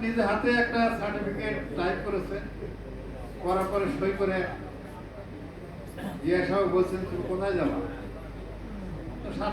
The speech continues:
মাথার কথা বলছেন, তখন ড্রাইভারকে ডেকে জিপে করে জিয়া সাহেবকে সাত মাথায় পৌঁছে। তখনকার দিনে বাঙালি কোনো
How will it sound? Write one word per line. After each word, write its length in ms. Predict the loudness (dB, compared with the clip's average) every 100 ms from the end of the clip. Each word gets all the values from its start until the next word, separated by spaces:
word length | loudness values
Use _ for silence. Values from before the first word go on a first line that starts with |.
| 0
মাথার 240 | 2 2
কথা 200 | 2 2
বলছেন, 480 | 4 2 2 0 2 2
তখন 320 | 0 0 -2 -4 -8 -8 -8 -10 -8 -8 -8 -10 -10 -12 -12 -6
ড্রাইভারকে 480 | 0 2 4 4 2
ডেকে 440 | 2 2 4 4 4 2 0
জিপে 260 | 0 2 2 2
করে 180 | 4 4 4 -2 -4 -8 -8 -8 -10 -10 -12 -12 -12 -10 -6 0
জিয়া 220 | 2 2 2
সাহেবকে 360 | 0 0 -2 -2 -2 -4 -8 -10 -10 -8 0
সাত 120 | 2 2
মাথায় 240 | 2 2 2 0
পৌঁছে। 260 | -2 -4 -6 -6 -8 -10 -12 -10 -10 -10 -10 -10 -10 -10 -10 -10 -10 -8 -6 0
তখনকার 540 | 2 4 2 2 0
দিনে 280 | 0 0 0 2
বাঙালি 760 | 2 2 2 2 2 0 0 0
কোনো 260 | 2 2